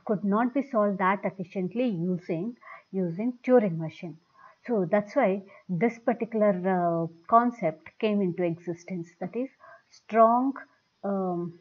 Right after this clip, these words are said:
strong ch-, uh, Church Turing thesis. So this concept came into existence, strong Church Turing thesis. Now, but when the presence of noise was taken into account, the power of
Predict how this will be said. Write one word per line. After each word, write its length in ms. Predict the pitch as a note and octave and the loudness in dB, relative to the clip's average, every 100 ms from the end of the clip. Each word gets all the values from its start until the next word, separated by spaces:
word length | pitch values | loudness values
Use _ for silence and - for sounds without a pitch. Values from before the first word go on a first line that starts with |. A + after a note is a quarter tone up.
| _ _ _ - | _ _ _ -20
strong 440 | - A#3 A3 B3+ | 2 4 4 0
ch-, 220 | - - - G#3 | -6 -20 -10 -4
uh, 220 | G3+ F#3 F#3 | -2 -2 -2
Church 380 | A#3 A3+ A#3+ - | 4 4 4 0
Turing 380 | F#3+ E3+ B3 C#4+ - _ - - | 0 2 0 -4 -14 _ -20 -8
thesis. 420 | A#3+ F#3+ - E3+ - - - _ | -2 -2 -2 -6 -6 -20 -20 _
So 100 | G3+ | -4
this 300 | F3+ E3+ C4 | -2 0 -2
concept 540 | - G#3 E3+ - - - - | 0 0 0 -4 -8 -8 -2
came 180 | F#3 | 0
into 380 | F3 E3+ A3+ E4+ - - _ _ | 0 -2 -2 -2 -4 -20 _ _
existence, 760 | D4 F3+ - F#3 - F3+ E3 - _ _ _ _ _ _ _ _ _ | -2 -2 -2 -6 -6 -8 -8 -12 _ _ _ _ _ _ _ _ _
strong 360 | - G3+ F3 E3+ | -4 -2 -2 -2
Church 200 | G#3 D4 - - _ - | 2 2 0 -14 _ -6
Turing 320 | F3+ E3+ E3+ | -2 -2 -2
thesis. 540 | D4 A#3 - - - _ _ _ _ _ - - _ _ | -4 -4 -8 -14 -16 _ _ _ _ _ -20 -20 _ _
Now, 280 | G3 C4+ D4 _ _ _ _ _ _ _ _ | -4 -2 -6 _ _ _ _ _ _ _ _
but 220 | F#3+ F#3+ | -2 0
when 140 | A3 G#3 | 0 0
the 60 | |
presence 500 | G3 G#3 G3+ E4 E4+ | 2 0 4 2 4
of 180 | D4 C#4+ | 0 2
noise 360 | F#3 F#3 D4 D#4 | 0 2 2 2
was 240 | C4 A3+ | 0 0
taken 320 | - G3+ G3+ F3+ | -2 -2 -2 -4
into 220 | E3+ E3 | -4 -6
account, 400 | D#3 - F#3 G3+ | -8 -6 -6 -4
the 80 | G3 | -4
power 320 | G3+ G#3+ | -2 -2
of 60 | C4 | -2